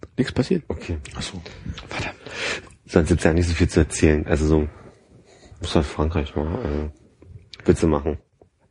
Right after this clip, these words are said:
Speaker 1: Hört ihr im Schwutz eigentlich auch, äh, Helene Fischer?
Speaker 2: Also ich krieg das nicht so mit, weil ich, also ich weiß mittlerweile seit gestern, dass Atemlos ein, äh, diese, das von ihr ist.
Speaker 1: Ja.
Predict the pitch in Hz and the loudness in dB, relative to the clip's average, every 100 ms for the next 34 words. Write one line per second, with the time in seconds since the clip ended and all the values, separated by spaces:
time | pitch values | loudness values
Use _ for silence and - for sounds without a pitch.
0 | _ _ _ _ _ _ - - 123 - | _ _ _ _ _ _ 0 4 4 4
1 | - 120 - 143 - 113 120 - - 107 | 2 2 2 2 2 0 0 0 4 4
2 | 131 - - 104 107 107 110 110 113 110 | 4 -2 0 2 4 4 4 6 4 4
3 | 104 - - _ _ _ _ _ _ _ | 2 0 -6 _ _ _ _ _ _ _
4 | _ _ _ _ _ - - _ _ _ | _ _ _ _ _ -20 -20 _ _ _
5 | - - 127 107 - 123 151 127 - _ | -10 -2 -2 -2 0 4 4 2 -2 _
6 | _ _ 131 123 - 127 113 139 - 110 | _ _ 2 2 4 4 6 6 4 4
7 | 110 113 104 - 107 117 - - - 120 | 4 2 -4 0 4 4 2 -8 0 4
8 | 110 135 139 135 127 104 113 123 - 110 | 4 4 4 6 6 6 6 6 4 2
9 | 110 - 120 139 - 165 165 - - 113 | 2 6 4 4 2 2 2 -2 -2 -2
10 | 113 98 120 - 156 98 92 90 - - | -4 0 0 2 0 4 4 2 0 -2
11 | 101 95 95 92 92 92 95 95 95 95 | 0 0 -2 -2 0 0 2 0 0 -6
12 | 98 90 107 113 107 104 98 - - 110 | -6 -2 0 4 6 4 2 -4 4 4